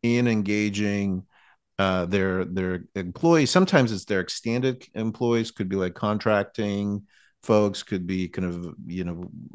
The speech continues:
uh, like, we have a, um, company that has,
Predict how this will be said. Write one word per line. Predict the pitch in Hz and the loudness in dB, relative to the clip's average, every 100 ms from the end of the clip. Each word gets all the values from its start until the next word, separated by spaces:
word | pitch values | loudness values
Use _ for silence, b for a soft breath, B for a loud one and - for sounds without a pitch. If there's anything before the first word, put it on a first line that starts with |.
| - | -16
uh, | - - - _ _ - | -16 -18 -20 _ _ -10
like, | 92 90 | -8 -4
we | 92 | -2
have | 92 90 | -2 -2
a, | 87 90 - B B B _ 101 | -4 -4 -6 B B B _ 2
um, | 92 90 87 92 b - | 2 2 -2 -4 b 2
company | 117 107 107 | 4 6 4
that | 101 95 95 | 4 4 4
has, | 95 92 87 85 | 4 4 0 -8